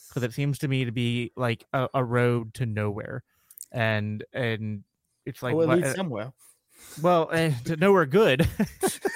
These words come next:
Speaker 1: I mean, it's like, and I, I posed this question on Twitter, and I was like, "What, what, like, you know, where in the Protestant world is anybody having any effect on the culture?"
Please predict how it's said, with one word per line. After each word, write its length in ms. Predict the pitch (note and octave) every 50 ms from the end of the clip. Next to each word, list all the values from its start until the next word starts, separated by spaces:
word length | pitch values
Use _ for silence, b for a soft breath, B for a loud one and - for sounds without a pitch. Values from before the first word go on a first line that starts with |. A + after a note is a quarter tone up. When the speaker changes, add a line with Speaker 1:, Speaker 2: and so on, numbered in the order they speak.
| B5 - F#4 - _ - G4+ - _ B B B B B B B B B
Speaker 1:
I 140 | - A3+ A#3+
mean, 160 | B3 B3+ B3+
it's 120 | B3+ - -
like, 120 | B3 A#3+
and 100 | A#3+ A3+
I, 140 | A3+ A3 A3+
I 40 | G#3
posed 300 | - - A#3 A#3+ A3+ F#3+
this 100 | A#3 F#3
question 320 | - - G#3+ E3+ - - F3
on 80 | D#3
Twitter, 300 | C3+ - G#3+ A3 G#3 E3+
and 80 | C#3+ C#3+
I 60 | D3+
was 140 | D#3+ E3 D#3
like, 160 | F#3 E3+ -
"What, 180 | E3+ G3+ G3+ -
what, 200 | F#3 G3+ G3 - b b b b b _ _
like, 200 | F3+ F3 D#3+ - _ _ _
you 120 | E3+ E3 D#3
know, 320 | C#3+ C#3 C#3 C#3+ C3 - _
where 340 | E3+ D#3+ F3 G3 A3 A#3+ C4
in 80 | B3 A3
the 60 | G3
Protestant 500 | - G3 G3 G3 G3 F3 - G3+ F3+ D3+
world 300 | D#3+ E3+ E3 D#3+ D3 C3+
is 100 | B2+ C3+ -
anybody 520 | - D3+ D#3 D#3+ D#3 C#3+ C#3+ C#3 B2+ C3 B2
having 340 | B2+ B2+ B2 B2+ B2+ A#2+ B2
any 180 | C3 C3 B2+
effect 320 | B2 - - C3+ B2 - -
on 80 | A#2+ A2+
the 80 | A2
culture?" 440 | - A#2 A2+ A2+ A2+ - - -